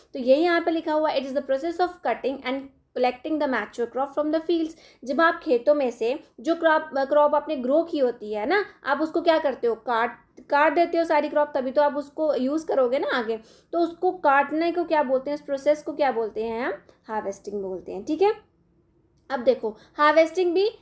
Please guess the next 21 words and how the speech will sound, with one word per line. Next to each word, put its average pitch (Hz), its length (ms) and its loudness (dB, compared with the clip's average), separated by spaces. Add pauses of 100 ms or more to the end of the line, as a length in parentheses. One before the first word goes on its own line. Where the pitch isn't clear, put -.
(140)
इस 302 200 -10
सारे 320 260 4
प्रोसेस 330 380 0
हमने 311 200 0
पढ़े 269 260 4
हैं, 294 180 -4
इसमें 277 260 -2
एक 311 100 -2
मॉडर्न 254 380 2
मेथड 311 380 0
दिया 302 200 4
गया 294 160 2
है, 339 60 2
एक 370 120 -4
ट्रेडिशनल 285 460 -2
मेथड 233 340 -4
दिया 202 200 -2
गया 190 140 -4
है, - 60 -6
ठीक 349 180 -2
है। 392 140 2